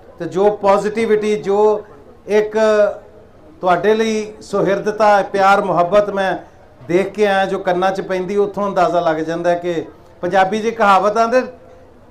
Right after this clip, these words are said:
"ਘਰ ਦੇ ਭਾਗ ਡਿਉੜੀ 'ਚੋਂ ਪਤਾ ਲੱਗ ਜਾਂਦੇ ਆ।" ਲੱਗ ਜਾਂਦੇ ਆ ਨਾ ਜੀ,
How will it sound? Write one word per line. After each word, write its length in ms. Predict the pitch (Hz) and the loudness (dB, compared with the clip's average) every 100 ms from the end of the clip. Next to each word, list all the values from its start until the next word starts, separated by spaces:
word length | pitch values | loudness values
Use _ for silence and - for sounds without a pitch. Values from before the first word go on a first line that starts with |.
| - | 0
"ਘਰ 160 | 214 196 | 2 4
ਦੇ 180 | 226 | 2
ਭਾਗ 280 | 240 240 208 214 | 4 4 4 2
ਡਿਉੜੀ 340 | 214 247 269 | 2 2 2
'ਚੋਂ 120 | 262 | 2
ਪਤਾ 220 | 240 220 | 2 2
ਲੱਗ 160 | 208 190 | 2 2
ਜਾਂਦੇ 440 | 175 170 160 156 | 0 -2 -2 -2
ਆ।" 100 | 123 - - - - - - - - - 208 - - - | -4 -8 -20 -20 -20 -20 -20 -20 -20 -20 -20 -20 -18 -4
ਲੱਗ 140 | 160 | -2
ਜਾਂਦੇ 360 | 185 226 240 240 | 0 0 2 2
ਆ 40 | |
ਨਾ 100 | 240 | 4
ਜੀ, 280 | 262 247 185 | 2 0 -4